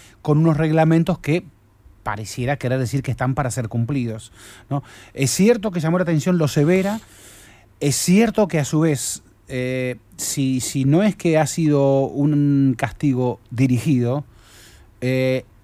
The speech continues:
es cierto que también tiene algo de interesante en términos de, si uno le pide al fútbol argentino prolijidad en algunas cosas,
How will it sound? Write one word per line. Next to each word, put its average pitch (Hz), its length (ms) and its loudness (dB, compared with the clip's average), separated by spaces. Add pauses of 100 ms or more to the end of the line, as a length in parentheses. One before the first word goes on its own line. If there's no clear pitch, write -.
es 160 160 -6
cierto 190 300 -2
que 160 60 0
también 156 220 2
tiene 160 180 2
algo 170 180 2
de 127 80 2
interesante 113 920 0
en 123 180 0
términos 147 440 2
de, 160 260 2 (580)
si - 220 -4
uno 147 140 2
le 139 100 0
pide 151 400 2
al 123 160 -2
fútbol 160 340 0
argentino 123 720 0 (300)
prolijidad 135 680 2
en 147 60 4
algunas 131 340 0
cosas, 123 340 -6